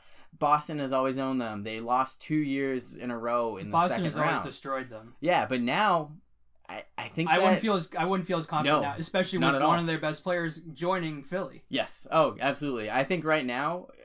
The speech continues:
Speaker 1: we'll see what happens with Kawhi Leonard if he goes back to Toronto. But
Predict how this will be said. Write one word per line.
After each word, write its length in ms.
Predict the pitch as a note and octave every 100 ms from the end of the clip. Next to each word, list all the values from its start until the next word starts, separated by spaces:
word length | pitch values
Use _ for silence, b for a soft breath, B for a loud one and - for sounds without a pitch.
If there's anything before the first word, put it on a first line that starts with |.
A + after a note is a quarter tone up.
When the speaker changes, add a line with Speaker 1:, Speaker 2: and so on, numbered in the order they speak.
| - _ -
Speaker 1:
we'll 220 | E3 F#3
see 180 | - A3
what 80 |
happens 240 | F#3+ F3+ E3
with 100 | D#3+
Kawhi 280 | D#3 C3+ A#2+
Leonard 260 | A2+ A2
if 120 | G#2+
he 80 | A2
goes 200 | A2+ A2+
back 180 | A2 A2
to 100 | -
Toronto. 400 | G#2 G2+ C#3 D#3 b b b b b _ _
But 240 | D3+ B2+